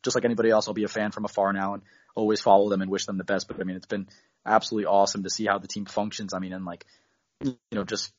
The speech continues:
everything you write about them, about them being a small market team that has the dreams and passion to be something bigger,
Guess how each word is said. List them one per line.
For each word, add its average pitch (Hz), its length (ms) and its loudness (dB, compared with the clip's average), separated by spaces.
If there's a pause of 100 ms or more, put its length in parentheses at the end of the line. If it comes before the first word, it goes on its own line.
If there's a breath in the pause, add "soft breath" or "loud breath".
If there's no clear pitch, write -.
everything 135 380 6
you 123 100 2
write 117 200 4
about 107 240 4
them, 107 160 -2
about 98 240 2
them 98 120 -2
being 98 140 -6
a 92 40 -6
small 110 300 -2
market 101 340 -6
team 101 260 -8
that 98 120 -8
has 95 300 -6
the 117 100 -12
dreams 101 460 -8
and 95 160 -10 (260 soft breath)
passion 107 360 2
to 101 40 -8
be 101 120 -6
something 98 280 -8
bigger, 95 440 -2